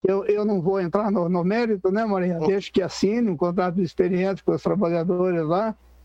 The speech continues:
Speaker 1: aí fica as duas empresas e fica a prefeitura pra, pra cuidar dos trabalhadores lá.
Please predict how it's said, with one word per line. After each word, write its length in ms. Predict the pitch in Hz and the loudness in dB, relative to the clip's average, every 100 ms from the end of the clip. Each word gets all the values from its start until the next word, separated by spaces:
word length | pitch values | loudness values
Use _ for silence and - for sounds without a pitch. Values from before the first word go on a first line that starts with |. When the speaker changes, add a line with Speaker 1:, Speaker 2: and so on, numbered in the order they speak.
| - | 0
Speaker 1:
aí 180 | 165 | 0
fica 300 | 190 214 208 | 0 0 0
as 140 | 185 147 | 0 0
duas 280 | 214 196 160 | 0 0 0
empresas 500 | 147 - 196 214 247 | 0 2 2 2 -2
e 60 | |
fica 240 | - 214 208 | -2 -2 0
a 60 | |
prefeitura 760 | 202 202 190 165 - 190 208 202 _ - - - - | 0 0 0 0 0 0 0 -4 _ -20 -20 -6 0
pra, 760 | 196 185 185 175 175 170 170 180 | 0 2 0 0 0 0 -2 0
pra 100 | 208 | 0
cuidar 320 | 214 185 202 | 2 0 0
dos 140 | 190 - | 0 0
trabalhadores 840 | 185 226 208 185 220 170 190 143 | 0 0 0 0 0 0 -2 -2
lá. 140 | 156 | -6